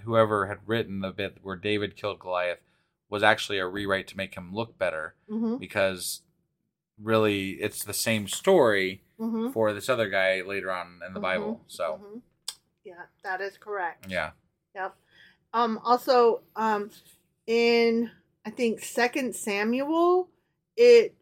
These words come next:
Speaker 2: is rewritten in the King James Version. They added the words, "the brother of Goliath," in
Speaker 1: Got it.
Speaker 2: order to make it not contradict First Samuel, where it says he killed Goliath.
Speaker 1: <laughs>
Speaker 2: So, there's that.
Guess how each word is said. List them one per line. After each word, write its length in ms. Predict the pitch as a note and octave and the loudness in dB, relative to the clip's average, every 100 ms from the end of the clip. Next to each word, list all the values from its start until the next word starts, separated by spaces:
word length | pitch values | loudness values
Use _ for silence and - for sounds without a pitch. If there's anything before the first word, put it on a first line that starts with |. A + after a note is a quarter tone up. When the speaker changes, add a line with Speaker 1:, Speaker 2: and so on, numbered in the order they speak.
| - | 4
Speaker 2:
is 260 | A3+ G#3+ | 4 4
rewritten 680 | G#3 B3 C4 A3 A3+ A#3+ C4 | -2 -6 -4 2 2 2 0
in 160 | A#3+ A3+ | 0 0
the 80 | G#3 | -2
King 460 | - A#3 A3+ A3 | -4 -2 0 0
James 420 | G3+ F#3+ G#3+ A#3 | -2 -2 -2 -4
Version. 640 | A#3+ B3+ C4 C4 C#4+ D4 D#4 _ _ _ _ G#3+ | 0 2 2 0 -4 -4 -8 _ _ _ _ 2
They 280 | A#3 A#3 - | 4 4 4
added 360 | G#3 A#3+ B3 | 6 8 6
the 80 | A3+ | 4
words, 360 | G#3+ G#3 G3+ - - | 2 2 0 -2 -18
"the 220 | F#3+ A3+ | -4 -4
brother 460 | G3+ A3+ A#3 A3+ G3+ | 2 4 4 4 4
of 220 | F#3+ - | 2 0
Goliath," 600 | G3+ F#3 F3+ F3 D3 E3+ - _ _ _ _ | -4 -2 0 -2 -6 -14 -20 _ _ _ _
in 80 | G#3+ | -2
Speaker 1:
Got 160 | G3+ G3+ | 4 6
it. 40 | |
Speaker 2:
order 180 | G#3+ G#3+ | 6 4
to 140 | - A3+ | 0 0
make 260 | G#3 G3+ | 0 0
it 260 | G#3 G3 F3 | 2 0 -2
not 440 | G3 G3+ G#3 G3+ | -4 2 2 0
contradict 800 | - A3 G#3 - G3+ F#3+ G3 G3 - _ _ _ - | -2 -2 -2 -2 -4 -2 -4 -6 -14 _ _ _ 4
First 280 | B3 - - | 6 4 -4
Samuel, 460 | B3 G#3+ G#3 F#3+ | -2 0 2 2
where 200 | F#3+ F#3+ | 4 4
it 160 | F#3+ F#3+ | 4 0
says 320 | G3+ F#3 F3+ | -2 0 -2
he 160 | - G3+ | -8 -12
killed 340 | - G#3 F3+ | -2 -2 0
Goliath. 520 | F3+ F3 F3 D#3+ C4 - | -2 0 0 0 0 0
Speaker 1:
<laughs> 480 | - G3+ - - - - - _ _ D#3+ - - | 2 2 2 -2 -4 -10 -16 _ _ -20 -14 -8
Speaker 2:
So, 320 | F3 E3 - | -6 -6 0
there's 220 | A#3 E4+ A3 | 4 4 6
that. 360 | G3+ F3+ D#3 | 6 6 4